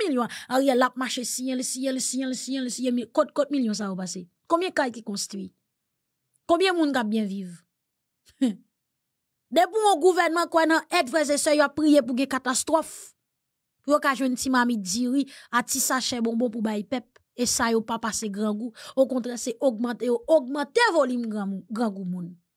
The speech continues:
lè w pran Lavalas ki gen Ministè travo Piblik nan men l,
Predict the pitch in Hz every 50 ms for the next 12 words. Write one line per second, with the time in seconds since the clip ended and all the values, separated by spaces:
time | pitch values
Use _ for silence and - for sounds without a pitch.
0 | _ _ _ _ - - - 277 339 392 440 440 403 415 453 480 494 466 403 381
1 | 339 320 339 330 339 359 339 349 - 294 277 330 285 277 311 330 330 311 - -
2 | 311 302 302 277 254 247 240 240 220 240 226 202 214 - - 202 208 190 180 180
3 | 175 170 170